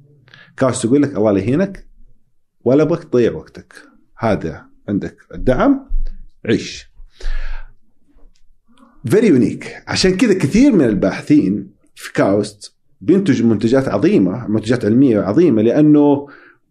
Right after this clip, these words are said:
وقته ما هو ضايع في إيجاد الأبحاث.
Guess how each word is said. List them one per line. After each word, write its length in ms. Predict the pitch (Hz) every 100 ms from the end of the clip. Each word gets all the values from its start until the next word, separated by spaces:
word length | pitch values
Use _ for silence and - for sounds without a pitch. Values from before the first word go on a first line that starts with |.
| _ _
وقته 280 | 208 208 180
ما 100 | 202
هو 60 |
ضايع 380 | 185 208 156 131
في 360 | - 123 117 - - - - - - 113
إيجاد 320 | 123 156 107
الأبحاث. 380 | 98 - 82